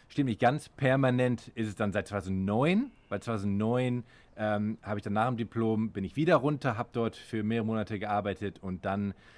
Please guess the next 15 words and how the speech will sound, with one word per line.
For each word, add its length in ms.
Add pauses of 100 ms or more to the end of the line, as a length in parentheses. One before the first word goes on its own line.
(140)
äh, 240
kam 260
mir 80
das 140
Angebot 560
von 320
der 140
gleichen 440
Lodge, 320
in 80
der 120
ich 100
Praktika 360
gemacht 340
habe, 140